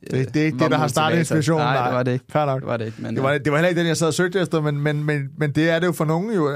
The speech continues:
Speaker 2: Ja.
Speaker 1: at det ligesom har været det, der har været med til at, at skabe historien.
Speaker 2: Ja. Jeg, jeg
Speaker 1: Men
Speaker 2: tror, det var mest for, fordi jeg var ham, den lille irriterende lillebror, der skulle være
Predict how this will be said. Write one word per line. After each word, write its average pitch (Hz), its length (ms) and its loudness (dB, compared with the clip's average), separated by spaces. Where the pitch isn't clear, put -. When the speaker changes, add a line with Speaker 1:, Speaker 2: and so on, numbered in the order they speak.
Speaker 2:
Ja. 147 60 -2
Speaker 1:
at 131 100 -4
det 143 100 0
ligesom 147 200 2
har 143 100 2
været 131 180 0
det, 147 100 2
der 156 60 2
har 143 80 2
været 131 140 -2
med 131 100 -2
til 147 140 -4
at, 120 280 -2
at 127 60 -2
skabe 143 240 0
historien. 143 460 -4
Speaker 2:
Ja. - 60 -12
Jeg, 120 180 -2
jeg 131 100 -2
Speaker 1:
Men - 80 -
Speaker 2:
tror, 170 160 0
det 147 100 -6
var 123 120 0
mest 135 440 -2
for, - 380 -6
fordi 123 360 -4
jeg 117 100 0
var 113 60 2
ham, 120 160 -2
den 127 120 -6
lille 120 300 -2
irriterende 120 480 -2
lillebror, 120 420 -2
der 113 120 -6
skulle 113 220 -8
være 113 260 -2